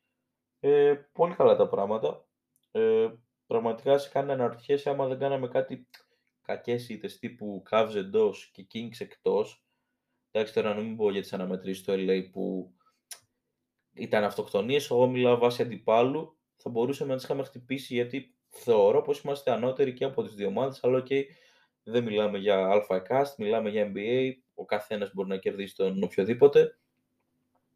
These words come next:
Οπότε, ναι, απλά, εντάξει, έστω ένα δέκα έξι αυτή τη στιγμή θα, θα ακουγόταν πολύ καλύτερο,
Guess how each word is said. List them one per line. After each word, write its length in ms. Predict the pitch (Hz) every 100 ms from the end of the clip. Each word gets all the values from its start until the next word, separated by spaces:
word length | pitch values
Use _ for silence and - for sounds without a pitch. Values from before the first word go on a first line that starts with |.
| -
Οπότε, 420 | 117 - - 127
ναι, 140 | 113
απλά, 320 | 98 98 147 143
εντάξει, 420 | 135 139 - - - _ _ -
έστω 260 | 139 -
ένα 180 | 143 131
δέκα 360 | 123 131 131 110
έξι 340 | 120 123 113
αυτή 200 | 104 123
τη 120 | 123
στιγμή 400 | 104 - 104 123
θα, 480 | 123 123 117 113 - - - _ _ _ _
θα 120 | 117
ακουγόταν 480 | 104 104 117 117 110
πολύ 180 | 110
καλύτερο, 640 | 110 98 95 - 104 120 -